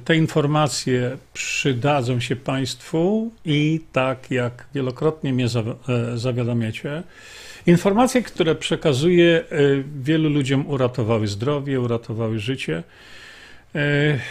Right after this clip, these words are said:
tak jak mówiłem na samym początku, nie jest ważne, że ktoś choruje, ważne jest, jak jest leczony. No, tego w tych przekazach medialnych, e, nam, e, zabrakło. Ale z tego właśnie powodu mu-, <laughs> ratujmy się kto może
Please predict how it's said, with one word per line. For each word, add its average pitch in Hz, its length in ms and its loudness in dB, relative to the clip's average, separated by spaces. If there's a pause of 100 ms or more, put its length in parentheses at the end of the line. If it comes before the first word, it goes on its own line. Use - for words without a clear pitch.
(260)
tak 202 180 -6
jak 196 160 0
mówiłem 180 380 2
na 165 80 0
samym 160 260 -2
początku, 170 540 0
nie 165 140 2
jest 135 180 2
ważne, 135 420 2
że 123 140 -2
ktoś - 260 -2
choruje, 147 420 0
ważne 127 380 2
jest, 127 200 -4
jak 123 140 -6
jest 139 160 -4
leczony. 170 520 2 (480)
No, 185 120 0
tego 160 280 0
w - 60 -10
tych 143 140 -4
przekazach 143 540 -4
medialnych, 135 580 0 (200)
e, 160 40 -2 (360)
nam, 123 340 0 (360)
e, 120 320 -6
zabrakło. 123 600 2 (480)
Ale 175 200 0
z - 80 -4
tego 185 220 -2
właśnie 165 260 -2
powodu 160 580 2 (1160)
mu-, 147 280 2 (240)
<laughs> - 220 -18
ratujmy 190 420 2
się - 160 0
kto 156 200 -2
może 160 560 2